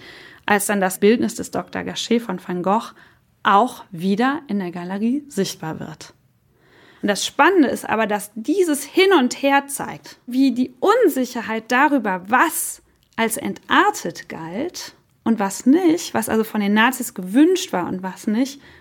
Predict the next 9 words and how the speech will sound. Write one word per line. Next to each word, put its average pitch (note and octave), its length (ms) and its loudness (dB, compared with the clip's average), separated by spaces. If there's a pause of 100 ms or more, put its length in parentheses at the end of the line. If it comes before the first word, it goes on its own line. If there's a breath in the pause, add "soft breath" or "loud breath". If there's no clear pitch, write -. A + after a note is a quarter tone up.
(140 soft breath)
total C4+ 600 0
groß F#3+ 380 -6
war. - 180 -12 (1080 loud breath)
Und - 240 -4
das E4+ 320 0
deckt C4+ 320 0
sich B3+ 260 -4
mit A3+ 240 -2
der F#3 260 -4